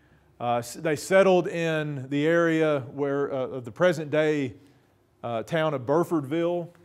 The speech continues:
a little bitty place over not too far out of, there's a mill, uh, there's a state park, uh, old Burfordville, or the, the old mill is there,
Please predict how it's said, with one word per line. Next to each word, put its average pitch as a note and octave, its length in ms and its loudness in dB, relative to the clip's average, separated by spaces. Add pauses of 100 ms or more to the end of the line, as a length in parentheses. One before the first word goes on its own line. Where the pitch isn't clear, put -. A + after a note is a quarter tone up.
(360)
a A#2 40 -14
little C#3+ 180 -2
bitty D#3 260 4
place D3+ 600 -4
over D3 280 -2
not C3+ 300 -8
too D#3 140 -6
far C#3 280 -4
out B2+ 160 -4
of, A#2+ 100 -8 (500)
there's C#3+ 180 -4
a D3 60 0
mill, E3+ 580 4
uh, C3 80 -8
there's A#2 280 -12
a A2+ 60 -10
state D#3+ 380 -6
park, D#3 460 -2 (280)
uh, A#2 300 -8
old C3+ 300 -8
Burfordville, C3 680 -6 (520)
or A2 400 -8
the, B2+ 120 -12
the B2 160 -6
old C3 220 -2
mill D3 260 0
is A2+ 120 -4
there, C3 400 -4